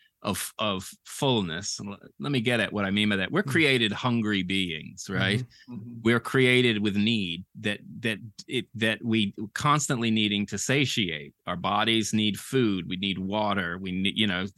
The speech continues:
Speaker 1: we have sexual appetite. We have all these app-, we have all these things that don't make us
Speaker 2: Mm-hmm.
Speaker 1: complete in and of ourselves. And we often try to turn in our fallenness to ourself to think somehow, if I can get a hold of my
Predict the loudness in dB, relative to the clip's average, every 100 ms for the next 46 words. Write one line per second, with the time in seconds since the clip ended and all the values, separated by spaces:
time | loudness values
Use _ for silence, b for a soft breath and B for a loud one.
0 | -4 -2 -2 -2 -2 -2 -2 -2 -2 0
1 | 0 2 2 2 2 0 0 -2 0 0
2 | -2 -2 -4 -2 0 0 -2 -6 -8 -16
3 | -10 0 2 0 0 2 2 2 -2 -2
4 | -8 -12 B B B -8 -6 2 4 6
5 | 6 4 4 4 4 4 2 0 -2 -6
6 | -8 -10 -10 -2 2 4 4 4 4 0
7 | 2 2 2 0 -4 0 2 4 2 0
8 | -2 -4 0 0 0 -2 -4 2 2 2
9 | -2 -2 -4 -4 -4 -4 -6 -4 -2 -2
10 | 0 0 2 2 2 0 B B B B
11 | _ -4 0 2 2 2 2 2 2 2
12 | 2 -2